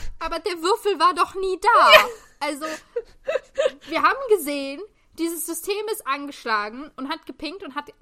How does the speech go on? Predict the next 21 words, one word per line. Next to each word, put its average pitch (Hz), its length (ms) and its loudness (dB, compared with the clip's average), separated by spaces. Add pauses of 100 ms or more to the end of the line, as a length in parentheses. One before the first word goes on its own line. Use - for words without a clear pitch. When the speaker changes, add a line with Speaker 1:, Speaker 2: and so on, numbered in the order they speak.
Speaker 1:
den 247 120 -10
Standort 277 440 -8
vom 240 200 -12
Würfel 226 260 -8
angezeigt. 185 500 -16
Wir 233 100 -10
haben 254 180 -6
nur 339 140 2 (140)
Banner 269 320 -4
gesehen, 233 300 -10
der 233 100 -10
gesagt 240 320 -8
hat, 269 140 -10 (420)
„Oh 254 180 -4
mein 320 300 -4
Gott“, 240 240 -4
und 240 120 -10
ich 233 120 -12
fand, 294 220 -2 (100)
es 226 160 -14
wurde, 254 240 -10